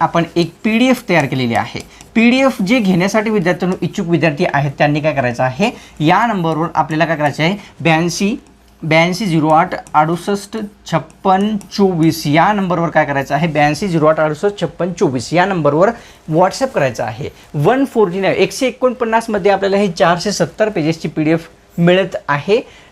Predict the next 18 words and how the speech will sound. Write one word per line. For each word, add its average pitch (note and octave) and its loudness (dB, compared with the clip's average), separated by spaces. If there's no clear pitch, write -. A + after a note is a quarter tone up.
ड-, D#3 -4
अ, D#3 4
पेमेंट A3 0
झाल्याच्यानंतर A#3 -2
तुम्हाला A3+ -2
लगेच F#3 0
ती A3+ -4
पीडीएफ F3+ 0
दिली E3 0
जाईल E3 2
विद्यार्थ्यांनो D3 -2
ईमेलवर G3+ 2
आणि G3+ 0
ती A#3+ -4
पीडीएफ A#3+ 0
डाउनलोड F#3 2
किंवा A3+ -4
प्रिंट A3 -2